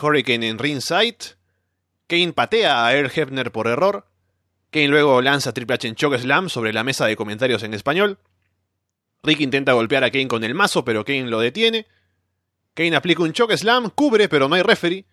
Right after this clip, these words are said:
Llega otro a contar, pero Rick lo saca del ring. Kane aplica un choke slam a Ric Flair. Triple H al final le aplica el pedigrí a Kane.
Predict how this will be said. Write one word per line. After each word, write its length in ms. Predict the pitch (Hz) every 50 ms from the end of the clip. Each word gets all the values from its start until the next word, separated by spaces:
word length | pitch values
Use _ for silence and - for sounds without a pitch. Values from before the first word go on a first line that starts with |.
| _ _ _ _ _
Llega 240 | - 170 180 160 - -
otro 300 | 247 - - - 139 127
a 60 | 120 117
contar, 340 | 135 131 131 135 202 196
pero 180 | 160 139 120 113
Rick 180 | 123 160 151 147
lo 120 | - -
saca 280 | - 170 165 - 117 110
del 100 | 107 110
ring. 260 | 143 175 196 196 - - _ _ _ _ _ _ _ _ _ _ _ _ _ _ _ _ _ _
Kane 440 | - 170 170 175 185 175 170 160 151 135
aplica 380 | - - 175 175 165 - 165
un 160 | 165 165 151
choke 240 | - - 180 165 151
slam 340 | 120 147 165 170 175 165 151
a 140 | 139 131 135
Ric 180 | 151 170 -
Flair. 440 | - - 170 208 233 240 226 220 202 -
Triple 260 | - 139 135 156 156
H 120 | 143 156
al 60 | 120
final 200 | - 131 139 151
le 60 | 143 120
aplica 240 | - 156 151 131
el 100 | 123 120
pedigrí 420 | - 240 240 202 175 180 208 202 175
a 80 | 151 -
Kane. 400 | 208 214 226 233 233 233 214